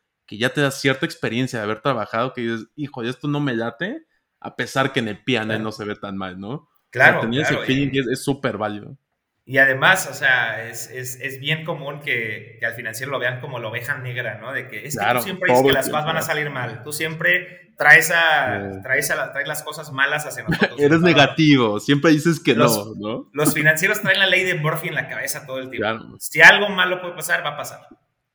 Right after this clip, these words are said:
Speaker 1: a
Speaker 2: ¿no?
Speaker 1: pasar.
Speaker 2: Entonces, tenemos que, tenemos que meterlo en el factor de riesgo que hay
Speaker 1: De
Speaker 2: dentro
Speaker 1: riesgo,
Speaker 2: de la
Speaker 1: sí.
Speaker 2: operación financiera de la compañía. Y al final, si al fundador o la fundadora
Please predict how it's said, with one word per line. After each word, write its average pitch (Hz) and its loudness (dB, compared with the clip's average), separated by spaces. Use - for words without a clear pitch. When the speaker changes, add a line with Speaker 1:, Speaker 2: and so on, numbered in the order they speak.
Speaker 1:
a - -16
Speaker 2:
¿no? - -20
Speaker 1:
pasar. 123 -4
Speaker 2:
Entonces, 139 -8
tenemos 151 -2
que, - -12
tenemos 127 -10
que 139 -8
meterlo 143 -2
en 127 -4
el 123 -8
factor 120 -10
de 147 -2
riesgo 135 -8
que 123 -4
hay 127 -2
Speaker 1:
De 127 -6
Speaker 2:
dentro 95 -10
Speaker 1:
riesgo, 104 -10
Speaker 2:
de 98 -14
la 110 -6
Speaker 1:
sí. 110 -14
Speaker 2:
operación 123 -6
financiera 120 -10
de 123 -8
la 110 -8
compañía. 107 -12
Y 120 2
al 120 4
final, 120 0
si - -6
al 110 -8
fundador 113 -6
o - -6
la 113 -8
fundadora 113 -12